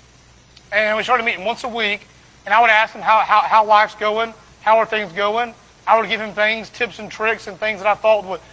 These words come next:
would help overcome some of that, and it helped. Um, and then, uh, throughout the week sometimes, I would check in on him and say, "Hey, how's today going?" And if he had a really hard day,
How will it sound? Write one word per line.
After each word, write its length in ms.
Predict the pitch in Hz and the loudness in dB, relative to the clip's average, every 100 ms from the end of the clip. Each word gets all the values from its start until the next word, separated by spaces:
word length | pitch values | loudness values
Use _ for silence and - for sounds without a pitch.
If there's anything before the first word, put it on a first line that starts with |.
| - | -14
would 60 | 202 | -2
help 180 | 214 208 | 0 0
overcome 420 | 208 180 208 214 | -2 -2 -2 -2
some 180 | - 226 | -2 -8
of 100 | 214 | -2
that, 220 | 214 226 | 2 2
and 60 | 185 | 0
it 80 | |
helped. 400 | 143 196 220 254 - - - - - - | -6 0 0 -2 -12 -20 -20 -20 -20 -4
Um, 320 | 202 214 202 185 | 4 4 4 0
and 120 | 214 | -2
then, 280 | 233 247 214 - - - | 2 2 0 -18 -20 0
uh, 140 | 220 208 | 2 2
throughout 300 | 233 262 247 | 4 4 4
the 60 | |
week 260 | 185 269 - | -4 -6 -8
sometimes, 680 | 226 185 185 165 160 170 175 - _ _ - | -12 -6 0 2 2 -4 -16 -20 _ _ -2
I 80 | 202 | 0
would 100 | 208 | 0
check 240 | - 214 | -2 -6
in 100 | 233 | -4
on 140 | 208 143 | -4 -6
him 240 | 131 110 - _ _ _ - | -12 -16 -16 _ _ _ -20
and 100 | 180 | -8
say, 180 | 208 190 | -4 0
"Hey, 160 | 202 | 0
how's 260 | 175 214 190 | 2 0 0
today 220 | 175 196 | -4 -4
going?" 360 | 160 170 139 104 - _ _ _ _ _ - | -2 -6 -8 -14 -20 _ _ _ _ _ -6
And 240 | 214 220 | 0 0
if 60 | 202 | 0
he 60 | 254 | 2
had 120 | 262 | 2
a 60 | |
really 260 | 220 240 220 | 2 0 0
hard 340 | 180 240 233 | 4 6 6
day, 460 | 180 220 226 143 127 | 4 0 0 -6 -14